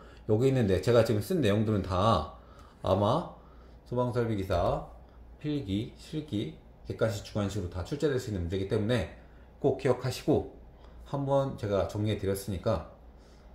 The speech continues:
어, 제가 지금 유튜브에 올린 영상 한번 뭐 쓰셔서 정리하시면 좋을 것 같고,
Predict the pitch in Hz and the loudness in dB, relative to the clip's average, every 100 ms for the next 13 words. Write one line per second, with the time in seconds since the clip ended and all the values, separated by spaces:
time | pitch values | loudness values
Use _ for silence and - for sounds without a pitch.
0 | - - - 87 87 87 85 101 98 92 | -20 -14 -6 -4 -2 -4 -6 -2 -2 0
1 | 87 82 - 98 87 90 85 87 98 107 | -2 -4 -4 0 0 0 -2 -2 -4 -2
2 | 101 95 85 82 85 - 156 156 131 110 | -4 -4 -4 -6 -8 -6 -4 -2 0 0
3 | 127 - 92 92 95 92 95 90 90 82 | -2 -6 -6 -2 -2 -2 -4 -4 -4 -2
4 | 90 87 - 107 - | -2 -2 -2 -4 -4